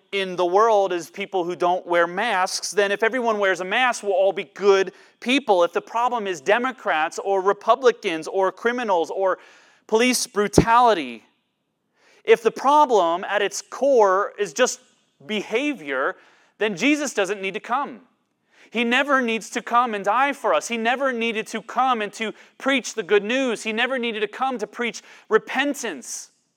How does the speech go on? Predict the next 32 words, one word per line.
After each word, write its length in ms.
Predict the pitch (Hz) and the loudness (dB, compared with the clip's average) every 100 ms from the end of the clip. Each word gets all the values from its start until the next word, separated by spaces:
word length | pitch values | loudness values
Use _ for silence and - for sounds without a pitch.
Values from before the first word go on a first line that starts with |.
| _ _ _ _ _ _ _ | _ _ _ _ _ _ _
He 100 | 240 | -2
never 260 | 247 262 277 | 2 2 2
needed 300 | 254 247 226 | 0 -2 -4
to 80 | |
come 400 | - - 269 277 | -6 -2 0 0
to, 260 | - 240 214 - - | -2 -4 -6 -8 -2
to 100 | 226 | -2
bring 500 | 170 247 285 254 220 - _ _ _ - | 2 2 2 0 -4 -10 _ _ _ -6
and 80 | |
to 80 | 226 | -4
proclaim 500 | 214 220 - 277 277 | -2 -2 -2 0 0
the 80 | 233 | 0
kingdom 320 | 240 240 233 | -2 -4 0
of 140 | 220 202 | 0 2
God. 320 | 269 277 220 | 2 4 2
All 340 | 208 247 285 | 4 8 8
he 140 | 240 247 | 6 0
needed 280 | 240 220 185 | -2 -4 -4
to 80 | |
do 440 | 165 226 294 226 208 - - - | -4 0 0 0 -4 -10 -12 -2
was 160 | 233 | 0
to 100 | - | 0
preach 680 | 240 - - 285 254 - - - _ _ 139 | -4 -4 -2 0 -2 -6 -12 -14 _ _ 0
decency. 960 | 277 302 - 233 180 - 151 110 82 _ _ _ _ _ _ _ _ _ _ _ _ _ _ _ _ _ _ - | 2 2 0 -6 -8 -10 -10 -14 -18 _ _ _ _ _ _ _ _ _ _ _ _ _ _ _ _ _ _ -18
But 140 | - | -6
that 140 | 196 | -4
is 160 | 185 170 | -2 -4
not 460 | 180 214 220 - - | -2 0 0 -2 -10
what 120 | 160 | -8
he 120 | 170 | -6
has 160 | 160 131 | -6 -6
come 420 | - 190 170 | -6 -4 -4